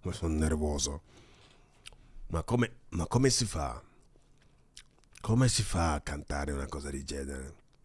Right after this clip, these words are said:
Come si fa a ascoltare una cosa del genere, bro? Come si fa? Cioè,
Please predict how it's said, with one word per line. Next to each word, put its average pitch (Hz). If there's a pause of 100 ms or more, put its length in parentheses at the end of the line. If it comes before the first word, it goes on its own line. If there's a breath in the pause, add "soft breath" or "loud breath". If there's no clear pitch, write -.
(120)
Come 113
si 104
fa 98
a -
ascoltare 76
una 76
cosa 76
del 71
genere, 67
bro? 76 (1040 loud breath)
Come 101
si 80
fa? 76 (2750)
Cioè, 80